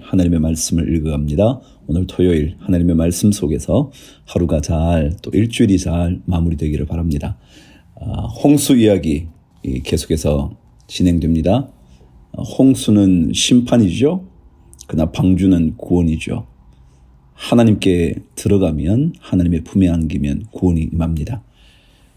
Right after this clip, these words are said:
칠 장 시작할게요. 여호와께서 노아에게 이르시되, "너와 내 온 집은 방주로 들어가라. 이 세대에서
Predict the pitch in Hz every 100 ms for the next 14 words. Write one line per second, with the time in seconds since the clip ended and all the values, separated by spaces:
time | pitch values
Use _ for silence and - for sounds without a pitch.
0 | _ _ - _ _ - - - - -
1 | - - 95 - 90 120 147 - - -
2 | - - - 107 113 101 110 117 95 101
3 | 95 90 85 82 - - 80 71 - 98
4 | 101 95 95 95 87 90 90 85 87 -
5 | 90 87 95 90 85 80 78 85 - _
6 | _ _ _ - 131 135 - 90 87 73
7 | - 92 113